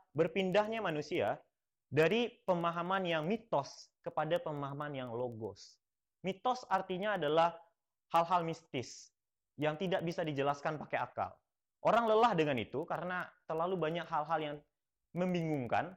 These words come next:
Masa iya banjir kemudian ada hubungannya dengan pengorbanan manusia, ya kan? Kemudian disoal secara rasional. Ini disebut dengan logos. Nah, logos artinya di bahasa Yunani adalah akal budi.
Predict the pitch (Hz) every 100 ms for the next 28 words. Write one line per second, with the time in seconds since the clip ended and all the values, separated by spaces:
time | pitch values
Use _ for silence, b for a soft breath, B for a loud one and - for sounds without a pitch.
0 | _ 143 165 143 135 135 - - 123 123
1 | 143 143 135 123 131 127 127 123 117 120
2 | 131 139 123 123 123 120 117 117 120 120
3 | 113 107 95 98 - _ _ _ - 117
4 | 143 208 _ _ _ _ - 185 180 120
5 | 139 247 - _ - 143 156 214 220 214
6 | 196 180 165 156 151 - _ _ _ _
7 | - 165 175 160 139 92 107 156 175 147
8 | 151 147 151 135 139 139 135 127 113 95
9 | - _ _ _ _ _ _ _ _ _
10 | _ _ _ 151 147 - 151 170 254 285
11 | - 180 165 185 254 190 160 175 170 160
12 | 170 220 147 147 170 180 - _ _ -
13 | - 190 180 156 127 107